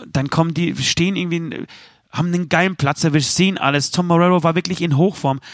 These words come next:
Der Rest auch. So, und die, dann spielen sie auch noch die, diese alten Rage Against the Machine Nummern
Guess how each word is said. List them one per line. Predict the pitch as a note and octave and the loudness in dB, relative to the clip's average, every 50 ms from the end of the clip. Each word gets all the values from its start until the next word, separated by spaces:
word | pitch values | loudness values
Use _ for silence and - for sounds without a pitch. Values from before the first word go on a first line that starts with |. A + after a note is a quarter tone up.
| - - - - _ _ _ - | -20 -20 -20 -20 _ _ _ -4
Der | D#3 C#3+ | -2 0
Rest | D#3 F#3 - - - | 0 0 0 0 0
auch. | - D3+ F3+ F3+ C#3+ - - - - - - _ | 0 0 0 0 -4 -8 -16 -20 -20 -20 -20 _
So, | - - - C#3+ C#3 | -4 0 0 2 2
und | C#3 C3+ | 0 -2
die, | C#3 C3+ - - | -2 -4 -2 -2
dann | D3 C3+ | -2 -2
spielen | - - - F3 F3 D#3 | -2 -2 -2 -2 -2 -2
sie | E3 - | -2 -2
auch | D3 D#3 | 0 -2
noch | D#3+ D3+ | -2 -2
die, | C#3+ D3+ C#3 | -4 -4 -4
diese | C3+ D3 C3 D3 - | -4 -2 -2 0 0
alten | C3+ D3+ - D#3+ D#3 | 0 -2 -2 -2 0
Rage | C#3+ D3 D3 - D3+ | 0 0 0 -2 -2
Against | C#3+ D3+ D3 - - | -4 -4 -4 -2 -2
the | D3 | 0
Machine | D3 C3+ - - - F#3 F#3 F#3 | 0 0 0 0 0 -2 -2 0
Nummern | F3+ E3+ D#3 D3+ C#3+ C#3 | 0 0 0 0 -2 -2